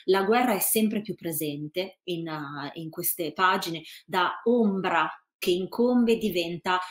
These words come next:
ehm, presenza sempre più tangibile e devastante. Il quaderno del millenovecentoquarantuno si apre con, ehm, Londra che brucia,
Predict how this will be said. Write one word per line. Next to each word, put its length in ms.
ehm, 260
presenza 680
sempre 360
più 380
tangibile 680
e 240
devastante. 960
Il 420
quaderno 440
del 180
millenovecentoquarantuno 1300
si 260
apre 540
con, 420
ehm, 800
Londra 320
che 160
brucia, 640